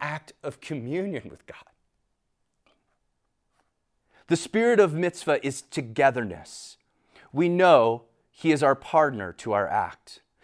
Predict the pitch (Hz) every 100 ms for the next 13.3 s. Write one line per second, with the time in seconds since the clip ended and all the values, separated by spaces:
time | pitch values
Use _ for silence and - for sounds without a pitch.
0 | - - 160 180 208 220 247 - 196 185
1 | 165 - - 160 151 131 120 113 131 -
2 | - 143 143 143 131 117 113 120 113 104
3 | 113 117 110 123 123 - 143 127 117 -
4 | 113 90 76 - _ _ _ _ _ 139
5 | 147 117 92 - 131 139 131 107 110 127
6 | 123 - 110 - 98 82 - _ _ _
7 | _ _ _ _ _ _ _ _ _ _
8 | - 143 143 143 156 - 180 180 151 120
9 | 127 117 110 117 117 117 120 127 143 151
10 | _ _ 110 123 120 139 143 160 170 127
11 | 120 120 117 131 143 151 160 151 _ -
12 | - - 127 - 120 123 127 127 127 113
13 | 110 92 85